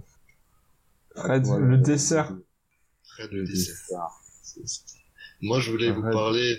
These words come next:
Speaker 3: de N vingt-six, N twenty-six en anglais. C'est une, euh, une start-up qui a, qui est basée à Berlin, qui a été, euh, fondée à Berlin, start-up allemande. Euh,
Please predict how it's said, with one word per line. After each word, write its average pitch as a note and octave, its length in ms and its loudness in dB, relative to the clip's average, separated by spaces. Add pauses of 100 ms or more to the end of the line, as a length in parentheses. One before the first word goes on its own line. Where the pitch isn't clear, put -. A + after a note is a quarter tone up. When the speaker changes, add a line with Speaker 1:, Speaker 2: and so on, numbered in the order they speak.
Speaker 3:
de F#2 420 -2 (100)
N C#3+ 420 0 (160)
vingt-six, A#2 720 -2
N B2+ 180 2
twenty-six - 1000 -4
en A2+ 200 -10
anglais. A#2 300 -4 (420)
C'est - 300 2
une, A#2+ 180 2
euh, A2 400 0
une A#2+ 120 -4
start-up F#3 600 -2 (680)
qui - 200 -4
a, A2+ 460 0 (380)
qui A2 240 -4
est G#2 40 -2
basée B2 360 0
à A#2 60 -2
Berlin, A#2+ 460 -4 (200)
qui - 80 -10
a - 20 -8
été, F#2 380 -10
euh, D#2+ 100 -18 (540)
fondée B2 440 -2
à A2+ 60 -2
Berlin, A2+ 500 -4 (320)
start-up - 480 -4
allemande. B2 440 -2 (720)
Euh, A2 800 -2